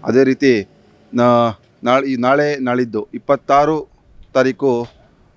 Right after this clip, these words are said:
ಡ್ಯಾನ್ಸ್ ಕಾಂಪಿಟೇಷನ್ ಮತ್ತು ಫ್ಯಾಷನ್ ಶೋ ಕಾಂಪಿಟೇಷನ್ ಇದೆ.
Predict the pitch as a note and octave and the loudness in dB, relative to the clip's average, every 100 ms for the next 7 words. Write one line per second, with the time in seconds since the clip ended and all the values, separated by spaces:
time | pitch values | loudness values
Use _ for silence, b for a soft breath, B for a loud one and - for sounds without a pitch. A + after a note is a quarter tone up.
0 | _ _ _ _ _ A2+ C#3+ D#3+ D3 C3 | _ _ _ _ _ 0 0 2 -4 -4
1 | B2+ A#2+ A2+ F#2 - _ _ _ _ _ | -4 -4 -6 -10 -16 _ _ _ _ _
2 | _ _ _ C3+ C3+ D3 A#2+ G2+ - C3+ | _ _ _ -6 2 2 2 -4 -4 -2
3 | D3+ C3+ C3+ B2+ B2 A#2+ A#2+ A2 B2+ C3+ | -2 -2 0 0 0 -2 -4 0 0 0